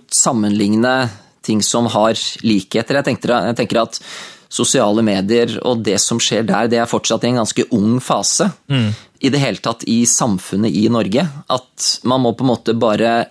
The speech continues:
Speaker 1: la dette, eh, komme ordentlig i gang. Det er det jo. Og så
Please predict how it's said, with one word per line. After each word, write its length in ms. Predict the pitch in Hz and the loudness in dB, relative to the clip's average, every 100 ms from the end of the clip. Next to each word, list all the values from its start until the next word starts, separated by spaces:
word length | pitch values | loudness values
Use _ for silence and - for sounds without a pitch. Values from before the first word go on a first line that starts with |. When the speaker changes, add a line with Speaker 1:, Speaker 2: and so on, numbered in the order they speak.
| - | 0
Speaker 1:
la 320 | 110 107 117 | 2 2 2
dette, 640 | 117 - - 107 110 120 - - - - _ | -2 -6 -4 0 0 -2 -8 -20 -20 -20 _
eh, 280 | - 117 120 - - | -2 0 0 -2 -2
komme 400 | 160 101 110 - | 0 0 0 0
ordentlig 380 | 98 90 117 | -2 -2 0
i 20 | 123 | 2
gang. 160 | 151 | 2
Det 100 | 147 | 0
er 220 | 113 95 | 0 0
det 80 | 107 | 2
jo. 140 | 190 214 _ - | 0 0 _ -6
Og 140 | 131 | -4
så 280 | - - 143 | -2 -2 0